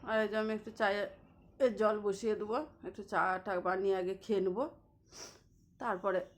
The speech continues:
দশটার খাবার দাবার রেডি করবো, রান্না রেডি করবো। কী রান্না করবো? ছেলে দুটো আজ বাড়িতেই আছে, স্কুলে ছুটি আছে। সকালে আগে এক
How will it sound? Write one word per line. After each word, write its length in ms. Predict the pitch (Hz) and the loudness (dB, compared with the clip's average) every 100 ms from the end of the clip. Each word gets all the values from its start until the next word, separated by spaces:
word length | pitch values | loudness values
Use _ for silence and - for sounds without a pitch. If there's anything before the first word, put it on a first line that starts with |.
| - 233 | -12 0
দশটার 380 | 226 - 202 | 0 0 -4
খাবার 320 | 196 202 180 - | -2 -2 -2 -2
দাবার 240 | 190 185 | 0 0
রেডি 220 | 185 196 | 0 -2
করবো, 300 | 202 196 202 | -2 -2 -2
রান্না 380 | 208 175 185 175 | 0 2 2 0
রেডি 280 | 185 180 185 | -2 -2 -4
করবো। 400 | 190 185 196 202 - - | -4 -4 -6 -8 -12 -4
কী 120 | 185 | -2
রান্না 340 | 180 180 180 | 2 2 0
করবো? 340 | 196 208 226 220 - | -4 -8 -10 -12 -12
ছেলে 200 | - 226 | -4 -2
দুটো 180 | 220 214 | -2 0
আজ 120 | 214 | 0
বাড়িতেই 460 | 202 202 190 208 208 | 2 2 2 0 0
আছে, 260 | 208 208 214 | 0 -4 -10
স্কুলে 280 | - 214 | -10 -12
ছুটি 340 | 202 214 214 190 180 | -10 -10 -8 -6 -6
আছে। 220 | 208 226 - - - - - 50 - _ _ _ _ _ _ _ _ _ - 226 254 | -8 -12 -14 -18 -10 -6 -6 -6 -12 _ _ _ _ _ _ _ _ _ -20 -12 -8
সকালে 520 | 240 233 220 226 233 _ _ _ - | 0 4 4 2 0 _ _ _ 0
আগে 180 | 220 214 | 2 6
এক 280 | 220 220 | 6 4